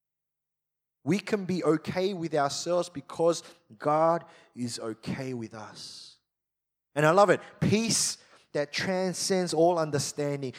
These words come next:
You know, people, you know, people say, you know, "Why are you so calm?" The world's going through major financial crisis, and, and as a believer, they're like, "Why are you so calm?" You know, Christians who go through tragedy,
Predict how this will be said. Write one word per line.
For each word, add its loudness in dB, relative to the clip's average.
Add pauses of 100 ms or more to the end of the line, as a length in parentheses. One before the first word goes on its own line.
You 0
know, 8
people, 2 (180)
you 0
know, 2 (400)
people 4
say, 4
you 0
know, 4 (420)
"Why 8
are 8
you 4
so 4
calm?" -2 (1600)
The 4
world's 8
going 4
through -2
major 0
financial 2
crisis, -4 (360)
and, -2
and -2
as 0
a 0
believer, 2 (920)
they're -2
like, -8
"Why -12
are -12
you -14
so -12
calm?" -16 (1300)
You -8
know, 2
Christians 4
who 6
go 8
through -4
tragedy, 4